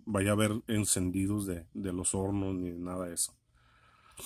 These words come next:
Con eso concluyo la explicación de esta, ¿verdad? Eh, ya no les expliqué lo del amperaje y todo eso como en el otro porque ya lo hice, ¿verdad? Ya, ya más o menos viendo el otro video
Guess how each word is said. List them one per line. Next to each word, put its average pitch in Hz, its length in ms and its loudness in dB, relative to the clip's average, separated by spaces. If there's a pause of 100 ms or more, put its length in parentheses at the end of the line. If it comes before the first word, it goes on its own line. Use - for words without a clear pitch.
(1040)
Con 104 220 6
eso 120 220 8
concluyo 127 540 6
la 135 80 4
explicación 120 600 4
de 135 100 2
esta, 143 240 -2
¿verdad? 135 400 0
Eh, 98 320 -2
ya 101 100 4
no 117 140 6
les 113 160 4
expliqué - 440 -2
lo 110 180 0
del 98 140 -2
amperaje 95 420 -4
y 101 40 -8
todo 104 240 -2
eso 107 180 -4
como 90 200 -6
en 87 80 -4
el 90 80 -2
otro 98 240 -6
porque 95 280 -4
ya 95 140 0
lo 92 160 0
hice, 82 300 -4
¿verdad? 82 280 -6
Ya, 98 280 -6
ya 104 160 -4
más 104 220 -2
o 110 40 -2
menos 107 240 -2
viendo 107 240 0
el 110 80 2
otro 107 220 -4
video 98 340 -2